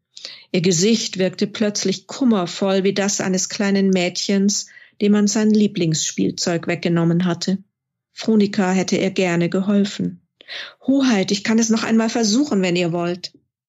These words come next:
Sie begann erneut, das Wasser in Bewegung zu bringen.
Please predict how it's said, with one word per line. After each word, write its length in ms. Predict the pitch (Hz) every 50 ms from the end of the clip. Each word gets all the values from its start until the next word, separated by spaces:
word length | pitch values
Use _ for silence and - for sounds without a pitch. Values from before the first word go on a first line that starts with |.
| _ _ _ _ _ _ _ _ _ _ _ _ _ _ _ _ _ _
Sie 180 | - - - 226
begann 300 | 190 220 208 247 262 254
erneut, 600 | 220 190 185 185 190 190 190 196 202 202 - -
das 240 | 196 185 - - 196
Wasser 440 | 202 214 208 - - 220 214 202 202
in 120 | 208 180
Bewegung 600 | 175 185 180 170 180 180 175 185 180 175 175 170
zu 160 | - - 170
bringen. 520 | 175 180 185 185 175 175 180 190 196 202